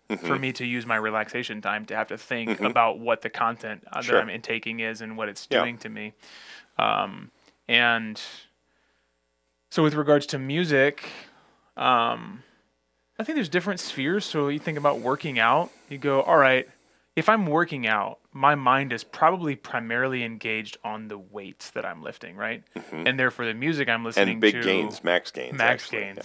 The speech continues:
Speaker 1: Yeah.
Speaker 2: yeah. And the tank top I'm wearing. And
Speaker 1: <laughs>
Speaker 2: I would, I would say that with working out, my mind is probably sufficiently engaged in li-, the lifting of weights,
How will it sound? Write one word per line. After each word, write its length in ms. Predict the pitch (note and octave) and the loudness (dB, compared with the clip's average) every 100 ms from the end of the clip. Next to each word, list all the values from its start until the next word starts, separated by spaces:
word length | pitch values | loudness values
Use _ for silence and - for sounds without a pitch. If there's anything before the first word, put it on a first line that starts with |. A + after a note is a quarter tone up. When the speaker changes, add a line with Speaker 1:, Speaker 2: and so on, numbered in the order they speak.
| A#2+ | -4
Speaker 1:
Yeah. 40 | A2 G#2 | 0 0
Speaker 2:
yeah. 60 | |
And 80 | A#2 | -2
the 60 | A#2 | -6
tank 260 | C3 C3 | -4 -2
top 160 | C3 B2 | 0 0
I'm 140 | B2 | -2
wearing. 400 | B2 A#2 A#2 A#2 B2 B2+ | -4 -4 -4 -2 0 6
And 300 | G3 G#3+ F#3+ - - - | 6 6 4 4 0 2
Speaker 1:
<laughs> 120 | D#3+ - - - - - - - - _ _ | 2 0 -2 -4 -4 -8 -8 -6 -8 _ _
Speaker 2:
I 100 | F#3 | 4
would, 180 | B3+ C#4+ - | 4 2 0
I 80 | |
would 140 | C#4 D4+ | 0 0
say 120 | G3+ | 0
that 120 | F#3 | 2
with 140 | E3+ D3+ | 0 0
working 360 | C3 E3 D3+ | 0 0 2
out, 180 | A2+ C3 | 4 4
my 120 | C#3 | 2
mind 280 | C#3 B2+ C#3 | 2 2 2
is 80 | C#3 | -2
probably 200 | C#3 C3 | -4 -4
sufficiently 840 | - B2 B2+ C3+ C#3 D3+ D#3+ D#3 - - | -6 -6 -6 -6 -8 -8 -8 -10 -10 -6
engaged 640 | D3+ D3+ A2+ G#2 A2 A2+ - | -4 -4 -4 -6 -8 -10 -8
in 180 | A#2+ | -8
li-, 100 | A2+ | -6
the 160 | A2 A#2+ | -6 -6
lifting 360 | A#2 B2+ D3+ D3+ | -4 -6 -6 -6
of 140 | A#2 | -6
weights, 480 | F#2+ F#2+ - - | -8 -10 -12 -16